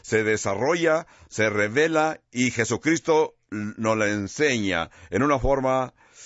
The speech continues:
clarita, que es lo que vamos a ver en el estudio de hoy. Así pues, hoy vamos a entender que Jesús está buscando personas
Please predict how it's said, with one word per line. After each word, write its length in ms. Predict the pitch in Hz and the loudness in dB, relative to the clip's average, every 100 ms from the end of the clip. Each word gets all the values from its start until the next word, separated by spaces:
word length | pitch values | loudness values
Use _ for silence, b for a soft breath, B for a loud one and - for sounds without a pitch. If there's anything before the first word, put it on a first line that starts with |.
| B _ _ _ - | B _ _ _ -6
clarita, 960 | 104 104 95 123 123 87 - 69 - _ _ _ _ _ _ - | -2 0 2 0 0 -4 -6 -6 -8 _ _ _ _ _ _ -6
que 300 | 101 107 139 | -2 2 2
es 40 | |
lo 140 | 131 | 0
que 380 | - 104 104 - _ _ _ _ _ _ _ _ - | -2 -2 -2 -4 _ _ _ _ _ _ _ _ -6
vamos 340 | 117 120 107 | -2 0 0
a 40 | |
ver 160 | 107 120 | 0 0
en 60 | 110 | 0
el 60 | |
estudio 360 | 95 107 98 98 | -4 -4 -2 -2
de 100 | 87 | -2
hoy. 160 | 87 80 | -6 -6
Así 240 | 90 151 | -2 -2
pues, 420 | 107 98 82 - B B B B | 0 -2 -2 -6 B B B B
hoy 180 | 139 | 0
vamos 340 | 185 214 220 185 | 2 2 2 2
a 60 | |
entender 520 | 160 143 123 107 101 - | -2 -2 -2 0 0 -2
que 180 | 110 | -4
Jesús 520 | 101 104 101 165 160 127 | -2 -4 -2 -2 -2 -4
está 360 | 113 - 156 | -6 -2 -2
buscando 640 | 147 120 - 123 110 101 | 0 -4 -4 -4 -4 -8
personas 840 | - 95 82 - 175 185 175 170 | -6 -8 -8 -4 -2 0 -2 -4